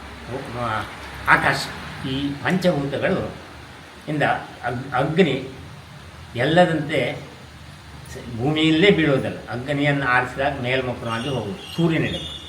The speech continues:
ಸೂರ್ಯನಿಂದ ಅಗ್ನಿಯನ್ನು ಸೃಷ್ಟಿಯಾಗಿದೆ. ಸೂರ್ಯನ ಕಿರಣಗಳನ್ನು ಸ-, ನಾವು ಒಂದು, ಆ, ನಿಮ್ಮನ ಗ್ಲಾಸಿನಿಂದ ಪ-, ಪರೀಕ್ಷಿಸಿದರೆ ಸಿ-, ಅವೆಲ್ಲವೂ ಒಟ್ಟಾಗಿ ಒಂದು ಕೇಂದ್ರೀಕೃತವಾದಾಗ ಅಲ್ಲಿ ಬೆಂಕಿ ಉತ್ಪತ್ತಿ ಆಗುವುದು ನಮಗೆ ಗೊತ್ತಿದೆ,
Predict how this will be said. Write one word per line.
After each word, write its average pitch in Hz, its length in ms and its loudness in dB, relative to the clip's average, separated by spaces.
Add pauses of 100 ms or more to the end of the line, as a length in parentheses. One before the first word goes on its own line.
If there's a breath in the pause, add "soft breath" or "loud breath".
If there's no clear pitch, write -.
(340)
ಸೂರ್ಯನಿಂದ 151 500 2
ಅಗ್ನಿಯನ್ನು 143 840 2
ಸೃಷ್ಟಿಯಾಗಿದೆ. 147 600 2 (920)
ಸೂರ್ಯನ 147 460 4
ಕಿರಣಗಳನ್ನು 151 1040 4
ಸ-, 123 260 -4
ನಾವು 123 240 0
ಒಂದು, 123 240 -2
ಆ, - 1000 -8
ನಿಮ್ಮನ 135 420 6
ಗ್ಲಾಸಿನಿಂದ 143 520 8 (360)
ಪ-, 117 340 0
ಪರೀಕ್ಷಿಸಿದರೆ 139 880 0 (540)
ಸಿ-, - 100 -6
ಅವೆಲ್ಲವೂ 160 480 8
ಒಟ್ಟಾಗಿ 175 580 10
ಒಂದು 160 320 4
ಕೇಂದ್ರೀಕೃತವಾದಾಗ 160 1000 4
ಅಲ್ಲಿ 139 560 -2
ಬೆಂಕಿ 131 340 0
ಉತ್ಪತ್ತಿ 131 440 -2
ಆಗುವುದು 113 460 -6
ನಮಗೆ 113 200 -6
ಗೊತ್ತಿದೆ, - 580 0